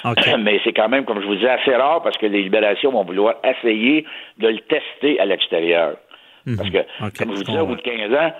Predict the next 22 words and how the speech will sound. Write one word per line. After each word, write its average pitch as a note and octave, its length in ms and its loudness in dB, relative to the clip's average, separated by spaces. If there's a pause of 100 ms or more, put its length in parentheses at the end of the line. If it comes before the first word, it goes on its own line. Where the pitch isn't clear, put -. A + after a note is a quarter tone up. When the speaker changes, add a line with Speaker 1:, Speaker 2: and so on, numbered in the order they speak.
(440)
Speaker 2:
vous A2+ 100 -6
ouvrez A#2 120 2
la A2+ 140 2
porte, E3 300 -2
puis A2 100 -12
il G2+ 60 -8
sort D3+ 320 2
parce G#2+ 140 -4
que G#2+ 100 -2
vous F#2+ 200 -6
êtes A2 120 0
obligé G#2+ 280 0
de... G#2 120 -4
Il E2+ 160 -2
a - 20 4
fini B2 200 -2
sa A#2+ 100 2
peine. C3+ 260 -4 (840)
Speaker 1:
Ouais, C#3+ 120 4
Speaker 2:
Vous A#2+ 180 0
avez B2 160 2
pas D#3 80 2